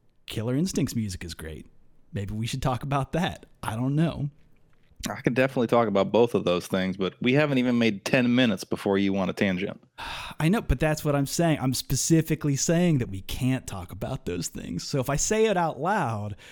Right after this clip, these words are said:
Speaker 1: and say it what it is, then maybe we won't spin off and just reel it back into what you got going on at Combo Breaker.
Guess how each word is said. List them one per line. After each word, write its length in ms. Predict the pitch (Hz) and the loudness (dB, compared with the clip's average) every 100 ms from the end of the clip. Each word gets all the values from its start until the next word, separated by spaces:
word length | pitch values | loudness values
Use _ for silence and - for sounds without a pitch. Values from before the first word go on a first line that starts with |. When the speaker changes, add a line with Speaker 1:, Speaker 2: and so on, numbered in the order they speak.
| - - | -20 -6
Speaker 1:
and 180 | 120 110 | -6 -4
say 200 | 160 143 | -2 -2
it 120 | 123 | -2
what 160 | 143 | -4
it 100 | 127 | -2
is, 200 | 160 147 | -2 -4
then 140 | 120 117 | -2 -2
maybe 200 | 123 120 | -2 -4
we 80 | 110 | -4
won't 240 | 120 131 | -6 -8
spin 220 | - - | -14 -14
off 180 | 139 - 127 | -14 -12 -10
and 100 | 123 | -8
just 140 | 113 | -8
reel 320 | 117 131 156 | -6 -4 -4
it 100 | 143 | -4
back 300 | 143 131 117 | -6 -6 -4
into 800 | 160 160 127 117 123 113 101 95 - _ | -2 0 0 -2 -6 -6 -8 -12 -16 _
what 180 | 135 143 | -8 -6
you 60 | |
got 180 | 131 110 | -8 -8
going 240 | 127 113 | -8 -6
on 140 | 110 92 | -6 -10
at 80 | - | -12
Combo 380 | 110 90 85 | -12 -10 -12
Breaker. 360 | 78 82 - | -8 -8 -8